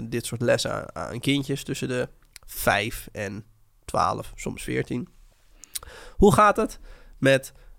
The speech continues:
plant hier in het schoollokaal als we daar een zwarte kap over doen? Dan zegt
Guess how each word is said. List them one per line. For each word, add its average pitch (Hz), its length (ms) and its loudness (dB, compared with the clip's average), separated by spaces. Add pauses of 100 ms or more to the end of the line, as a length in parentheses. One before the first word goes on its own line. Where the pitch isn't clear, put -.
(320)
plant 185 300 8
hier 147 160 6
in 139 100 4
het 123 120 2
schoollokaal 175 680 6
als - 140 2
we 143 60 -2
daar 127 140 2
een 117 80 -2
zwarte - 340 4
kap - 300 0
over - 240 -6
doen? - 180 -12
Dan - 100 0
zegt - 140 2